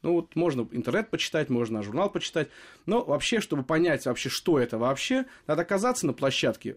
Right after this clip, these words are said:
вживую потрогать все эти вот неопреновые костюмы, а, острые гарпуны, посидеть, э, в зрительном зале, посмотреть как фильм, послушать умного человека, который расскажет, а как добыть там, э, зимой щуку в Волгограде.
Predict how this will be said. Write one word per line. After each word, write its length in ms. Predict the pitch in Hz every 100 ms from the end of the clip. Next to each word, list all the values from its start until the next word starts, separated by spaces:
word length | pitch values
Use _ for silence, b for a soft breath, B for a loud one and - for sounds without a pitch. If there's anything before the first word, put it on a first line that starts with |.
| _
вживую 580 | - 120 117 202 208 156
потрогать 520 | 113 135 175 147 117 -
все 220 | - 143
эти 180 | 120 123
вот 200 | 117 110
неопреновые 560 | 131 139 135 139 123 117
костюмы, 640 | 120 107 - 202 180 143 B B B
а, 100 | -
острые 420 | 147 156 - 131
гарпуны, 640 | 127 131 131 139 170 180 -
посидеть, 580 | 143 143 143 175 190 -
э, 200 | 120 113 117
в 60 |
зрительном 380 | 123 170 135 123
зале, 320 | 120 151 131
посмотреть 440 | - - 131 156 151
как 100 | 110 - -
фильм, 340 | 151 143 160 B B
послушать 600 | 147 147 202 196 139 123 -
умного 320 | 160 147 135
человека, 460 | - 151 123 131 160
который 180 | 156 151
расскажет, 520 | 151 - 165 147 143 B B
а 120 | - 147
как 260 | 180 131
добыть 480 | 143 135 139 135 - _
там, 240 | 120 120 -
э, 340 | 127 127 123 120
зимой 500 | 117 165 160 143 135 -
щуку 380 | - 175 - 139
в 40 |
Волгограде. 640 | 139 147 135 139 127 120